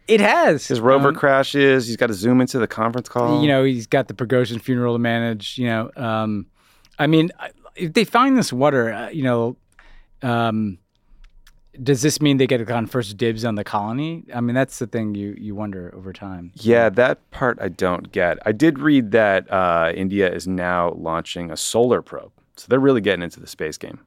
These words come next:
Speaker 1: I mean, you know, they, they have a pretty intense, advanced, like, scientific base. Like, that's, uh,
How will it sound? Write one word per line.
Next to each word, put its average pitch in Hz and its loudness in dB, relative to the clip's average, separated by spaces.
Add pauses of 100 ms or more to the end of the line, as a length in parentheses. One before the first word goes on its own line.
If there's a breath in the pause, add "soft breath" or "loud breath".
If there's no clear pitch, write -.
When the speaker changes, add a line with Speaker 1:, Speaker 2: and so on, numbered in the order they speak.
(840 soft breath)
Speaker 1:
I 123 -2
mean, 104 -4 (340)
you 151 -6
know, 90 -10
they, 110 -6
they 101 -8
have 101 -10
a 95 -12
pretty 95 -10 (120)
intense, 104 -10
advanced, 95 -12
like, 95 -12
scientific 95 -14
base. 82 -14
Like, 85 -14
that's, - -14
uh, 92 -10